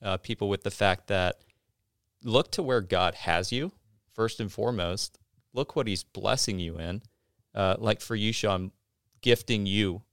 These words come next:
um, with writing. Um, and Jace, we're gonna hear more of your story over these years getting on this podcast of being gifted athletically, uh, with football and golf.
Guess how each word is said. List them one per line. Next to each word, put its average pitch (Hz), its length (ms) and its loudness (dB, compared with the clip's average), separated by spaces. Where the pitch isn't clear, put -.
um, 95 420 -2
with 98 220 -6
writing. 95 480 -2
Um, 92 260 -4
and 98 180 0
Jace, 101 540 4
we're 113 160 2
gonna 110 160 2
hear 104 160 2
more 95 180 2
of 87 100 -2
your 98 120 2
story 92 400 0
over 90 180 0
these 90 380 -6
years 92 300 -2
getting 92 260 -2
on 90 120 -2
this - 120 -4
podcast 92 640 -2
of 87 200 -6
being 107 260 0
gifted 107 340 2
athletically, 95 800 0
uh, 98 60 0
with 87 160 -2
football 95 480 2
and 98 260 -2
golf. 82 440 0